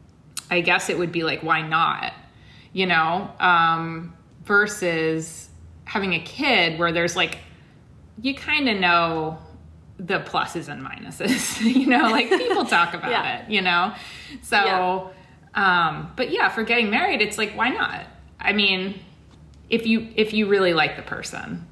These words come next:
Speaker 1: 'cause you're like, "This, this feels right." And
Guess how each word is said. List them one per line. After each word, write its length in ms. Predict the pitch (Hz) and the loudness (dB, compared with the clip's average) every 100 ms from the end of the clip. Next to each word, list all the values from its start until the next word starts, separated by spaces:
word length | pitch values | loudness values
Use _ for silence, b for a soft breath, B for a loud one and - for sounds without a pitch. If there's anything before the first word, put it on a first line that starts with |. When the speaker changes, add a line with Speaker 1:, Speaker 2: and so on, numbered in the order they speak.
| - | -6
Speaker 1:
'cause 180 | 185 180 | -4 -2
you're 100 | 185 | 2
like, 320 | 185 180 - - - - | 2 0 -6 -18 -16 -10
"This, 240 | 208 - - - | -8 -10 -16 -8
this 140 | 214 - | -6 -2
feels 200 | 233 226 | -2 0
right." 320 | 269 - - - - - - | 0 0 -4 -14 -20 -10 -2
And 340 | 196 190 185 | -2 -2 -6